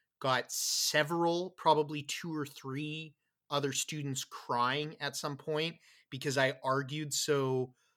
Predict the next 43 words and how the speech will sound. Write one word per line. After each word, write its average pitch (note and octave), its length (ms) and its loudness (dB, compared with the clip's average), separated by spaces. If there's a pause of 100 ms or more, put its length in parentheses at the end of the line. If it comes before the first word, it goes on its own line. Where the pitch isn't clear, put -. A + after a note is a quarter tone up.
(140)
aggressively C#3+ 800 -2
in C3+ 100 -2
front C#3 180 -4
of B2 60 -2
the B2 80 -8
teacher C#3+ 380 -8
in C3+ 80 -4
the B2 80 -6
class B2+ 420 0
that C3 100 -14
they B2+ 80 -6
had G#2+ 140 -6
copied B2 480 -4
me B2+ 160 -4
on, A#2 140 -4
like, A2 180 -10
an A2 60 -14
art A2 260 -10
project B2+ 480 -4
or C3 60 -8
something. D3 520 -4 (520)
And D3 180 2
I C#3 80 4
just, C#3+ 180 -2
like, C3+ 300 0
hated C#3+ 420 -2
it. G2+ 200 -12
So, E3 160 2
like, D#3 240 8 (260)
I, G#3 180 12 (400)
like, A#3 240 12
to C4 200 10
the B3+ 80 8
point D#4 300 12
that G3 100 12
I'm E3 160 12
a C#3+ 40 8
jerk C3+ 460 0 (140)
in, D3 340 2
in D3 160 0
some C3 260 2
ways, G#2 320 -10 (460)
but F3+ 260 12